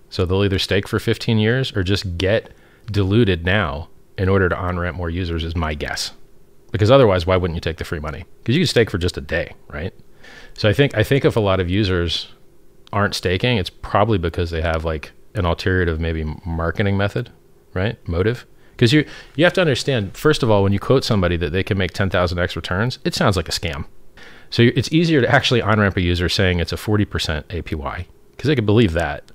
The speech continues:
But if you tell them it's actually one point four X times your U S D return, which is a million X, and you're like, or ten thousand X, it, it, it's shocking to people. They can barely believe it, you know? And if we showed them all the free money that was airdropped to us,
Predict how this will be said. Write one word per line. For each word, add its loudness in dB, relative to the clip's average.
But 2
if 2
you 4
tell 4
them 6
it's -2
actually 4
one 4
point 0
four 2
X -2
times 2
your 2
U 6
S 2
D 4
return, 0
which -2
is 2
a 2
million 4
X, -8
and -4
you're 0
like, -2
or 0
ten -2
thousand 2
X, -6
it, -2
it, -2
it's 0
shocking 2
to -4
people. -10
They 0
can 2
barely 6
believe 2
it, -8
you -4
know? -4
And 2
if 2
we 6
showed 6
them 4
all 4
the 0
free 2
money 4
that 4
was 0
airdropped 0
to -2
us, -2